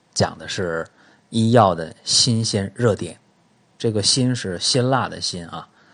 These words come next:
新鲜热点。起码有态度，至少有观点。今天老中医说的题目是引力波与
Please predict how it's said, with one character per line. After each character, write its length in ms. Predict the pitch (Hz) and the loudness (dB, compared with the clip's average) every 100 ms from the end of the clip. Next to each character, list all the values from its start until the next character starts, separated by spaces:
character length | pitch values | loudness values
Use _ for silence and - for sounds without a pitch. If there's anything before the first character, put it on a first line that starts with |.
| - - _ | -20 -20 _
新 320 | - - 110 104 | -8 -4 -2 -2
鲜 240 | 110 95 | -2 -4
热 220 | 92 85 | -4 -8
点。 180 | 82 - _ _ _ _ _ _ _ _ _ - | -8 -16 _ _ _ _ _ _ _ _ _ -6
起 240 | - 131 | 0 2
码 200 | 143 127 | 6 6
有 160 | 127 107 | 4 2
态 220 | - 117 | 0 0
度， 160 | 87 - | -2 -6
至 200 | - 107 | -4 -4
少 400 | - 80 80 - - - | -4 -8 -8 -10 -20 -18
有 160 | - 82 | -12 -12
观 320 | - 107 98 | 0 0 0
点。 160 | 92 - _ _ _ _ _ _ _ | -4 -10 _ _ _ _ _ _ _
今 220 | - 170 | 2 2
天 240 | 151 156 143 | 4 4 4
老 260 | 113 87 | 2 0
中 180 | - 120 | 2 2
医 140 | 117 113 | 2 2
说 220 | 117 107 | 2 2
的 180 | 95 82 | 2 -2
题 240 | - 107 | -4 0
目 160 | 170 143 | 2 2
是 580 | - 95 87 80 82 - _ _ _ - - _ | 2 0 0 -2 -4 -8 _ _ _ -20 -20 _
引 280 | 101 107 90 | 0 2 4
力 160 | 139 117 | 4 6
波 320 | 131 131 - - 107 _ _ | 8 8 6 0 -20 _ _
与 340 | 95 90 78 | -10 -10 -10